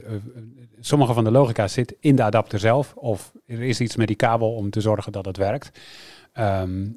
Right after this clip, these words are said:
en ik denk dat Apple daar ook op overstapt. Dus ik denk dat ze zeggen, "Oké, je kan U S B C en dan kun je laden met, eh, met,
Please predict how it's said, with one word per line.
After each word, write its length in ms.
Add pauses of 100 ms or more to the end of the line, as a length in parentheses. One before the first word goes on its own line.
en 120
ik 120
denk 160
dat 120
Apple 260
daar 180
ook 180
op 80
overstapt. 500
Dus 140
ik 140
denk 200
dat 120
ze 120
zeggen, 380 (560)
"Oké, 220
je 200
kan 440
U 160
S 40
B 100
C 120
en 320
dan 100
kun 140
je 140
laden 320
met, 260
eh, 220
met, 300